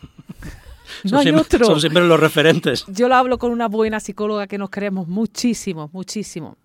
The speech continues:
Speaker 2: Y seguramente cuando terminemos de aquí se lo mandaré. Y digo, Mabel, es que no me sale otra persona en el espejo, nada más que el conflicto que ya he tenido con mamá y papá. No sale otra persona. Puede salir, a ver si me entiendes,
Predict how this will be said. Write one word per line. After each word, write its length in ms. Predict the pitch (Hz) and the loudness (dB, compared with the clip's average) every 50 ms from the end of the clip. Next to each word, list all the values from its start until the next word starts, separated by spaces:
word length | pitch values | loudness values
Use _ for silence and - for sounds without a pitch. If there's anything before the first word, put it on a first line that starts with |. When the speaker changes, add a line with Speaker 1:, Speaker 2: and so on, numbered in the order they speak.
| _ _ | _ _
Speaker 2:
Y 580 | - 190 190 185 190 185 185 180 180 180 170 175 | -12 -10 -10 -8 -8 -8 -8 -8 -8 -10 -10 -12
seguramente 640 | - - 185 170 190 202 214 208 208 202 196 208 196 | -12 -12 -12 -10 -8 -8 -8 -8 -8 -10 -10 -10 -8
cuando 280 | 202 196 196 196 190 | -8 -8 -8 -8 -10
terminemos 440 | 185 190 185 185 185 185 190 190 190 | -10 -10 -10 -10 -8 -8 -8 -8 -8
de 40 | 185 | -8
aquí 160 | 180 - - | -10 -10 -12
se 120 | - - 196 | -10 -8 -8
lo 80 | 185 | -8
mandaré. 420 | 180 175 175 170 175 180 185 226 - _ _ _ _ _ _ _ _ _ _ _ _ _ _ _ _ _ _ _ _ _ _ - | -8 -8 -8 -8 -8 -8 -8 -10 -12 _ _ _ _ _ _ _ _ _ _ _ _ _ _ _ _ _ _ _ _ _ _ -10
Y 100 | 208 214 196 | -8 -6 -6
digo, 340 | 202 190 190 185 170 - _ - | -4 -4 -4 -4 -4 -6 _ -10
Mabel, 340 | 170 160 156 175 208 240 | -10 -6 -4 -4 -2 -2
es 140 | 220 214 - | -2 -4 -6
que 240 | - - - 262 254 | -6 -6 -4 -4 -2
no 160 | 233 254 262 | -2 -4 -4
me 120 | 254 254 - | -4 -6 -6
sale 320 | - - 247 240 269 254 | -6 -4 -4 -4 -4 -4
otra 160 | 233 - 240 233 | -6 -6 -6 -6
persona 500 | - 214 196 - - - 269 302 254 226 | -6 -6 -8 -6 -6 -4 -4 -4 -4 -6
en 60 | 214 | -8
el 160 | 214 214 208 | -8 -8 -8
espejo, 360 | 190 190 _ - 285 285 262 220 | -8 -8 _ -6 -6 -4 -4 -4
nada 140 | 214 214 | -6 -6
más 140 | 226 233 233 | -6 -8 -8
que 120 | - - 233 | -8 -8 -8
el 100 | 208 - | -8 -6
conflicto 480 | - 214 202 - - 247 240 - 247 214 | -8 -8 -8 -6 -6 -8 -6 -6 -6 -6
que 100 | 233 233 | -4 -4
ya 100 | 233 226 | -4 -4
he 20 | |
tenido 300 | - 220 214 226 220 214 - | -4 -6 -6 -4 -6 -6 -6
con 120 | - 208 | -6 -6
mamá 240 | 208 196 196 214 226 | -6 -6 -6 -6 -6
y 40 | 226 | -6
papá. 420 | - 196 180 - 254 294 330 226 | -6 -8 -6 -4 -4 -4 -4 -4
No 160 | 190 208 247 | -4 -4 -6
sale 300 | 269 - - 269 269 240 | -6 -6 -6 -4 -2 -2
otra 200 | 240 - 226 226 | -2 -2 -4 -4
persona. 560 | 214 196 180 175 - - 294 339 339 226 156 156 | -4 -4 -4 -6 -4 -4 -4 -2 -2 -4 -6 -6
Puede 320 | - 175 208 226 226 240 | -6 -6 -4 -4 -4 -4
salir, 420 | - - 254 240 269 302 330 - _ - | -6 -8 -10 -10 -10 -10 -12 -14 _ -18
a 60 | 185 | -18
ver 80 | 196 | -18
si 100 | 196 196 | -16 -16
me 60 | 214 220 | -16 -16
entiendes, 440 | 202 196 208 185 175 160 151 160 | -14 -14 -14 -14 -14 -14 -18 -18